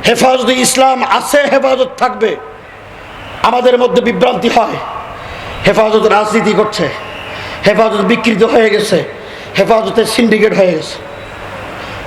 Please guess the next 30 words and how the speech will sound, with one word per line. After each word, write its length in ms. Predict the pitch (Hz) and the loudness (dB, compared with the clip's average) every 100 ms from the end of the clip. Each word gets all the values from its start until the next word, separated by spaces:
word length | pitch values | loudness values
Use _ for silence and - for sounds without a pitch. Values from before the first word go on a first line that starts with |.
| - | -2
আল্লাহকে 420 | 175 233 247 247 247 | 0 2 2 2 2
হাজির 340 | 240 240 254 | 4 4 4
নাজির 300 | 240 233 214 | 4 2 2
জেনে 200 | 208 240 | 0 0
বলি, 160 | 226 214 | 2 2
হেফাজতে 400 | 233 226 220 220 | 2 2 0 0
কোনো 180 | 226 | 0
সিন্ডিকেট 500 | 220 220 220 208 180 | 0 -2 0 0 0
নাই। 140 | 190 - - - - - - 415 427 440 294 269 - - - - - 247 | -2 -4 -6 -12 -14 -12 -8 -4 0 2 2 0 -4 -8 -10 -12 -2 2
হেফাজতের 520 | 285 302 320 320 311 - - - - - | 2 2 2 0 0 -2 -6 -8 -10 -4
সাংগঠনিক 640 | - 311 240 175 175 175 - | 0 2 4 2 4 2 0
টিম 200 | - 370 | 2 2
আছে, 280 | 359 - 339 - - - - | 2 2 2 0 -6 -10 -4
কেউ 220 | - 311 320 | 2 2 2
যদি 220 | 320 320 | 2 2
এই 80 | 311 | 2
টিমকে 380 | - 330 330 | 0 0 0
সিন্ডিকেট 540 | - - 415 392 359 339 | 0 0 0 2 2 2
বলে 140 | 349 | 2
গালি 220 | 339 330 | 2 0
দেয়, 200 | 320 - - - - - | 2 0 -2 -10 -8 0
তিরস্কার 480 | 427 403 - - 311 | 2 2 2 2 2
করে 260 | 302 294 - - - | 2 2 2 -4 -4
মনে 200 | 285 - | 0 2
রাখতে 300 | 339 330 - | 0 -2 0
হবে 200 | 311 302 | 2 2
তাদের 300 | 285 285 269 | 2 2 0
বিরুদ্ধে 260 | 269 269 269 | 0 0 2
কোনো 160 | 247 233 | 2 2
ষড়যন্ত্র 580 | 254 247 226 233 196 | 2 2 2 2 0